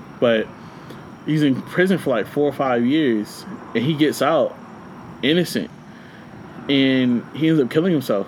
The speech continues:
because he just couldn't deal with, like, he couldn't deal with the trauma of being in solitary confinement like that for years. Like, they treat these people like they're not people, like they're animals. And, I mean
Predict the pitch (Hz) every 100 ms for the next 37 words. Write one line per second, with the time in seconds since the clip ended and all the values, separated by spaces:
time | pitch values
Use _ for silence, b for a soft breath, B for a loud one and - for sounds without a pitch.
0 | - 139 156 123 110 - - - - 170
1 | 156 - 147 117 104 135 165 131 - 113
2 | - 143 160 127 135 127 110 - 147 151
3 | 120 120 113 120 120 120 123 113 110 131
4 | 160 123 110 104 110 - 110 104 98 95
5 | B B B B 139 127 - - - -
6 | 190 156 135 - - - - - - 202
7 | 175 165 143 175 - 139 117 107 - B
8 | B 131 117 110 107 - - 196 117 107
9 | 110 107 - 135 165 110 92 - B B
10 | B B - 143 143 139 123 - - -
11 | - - - 151 147 139 127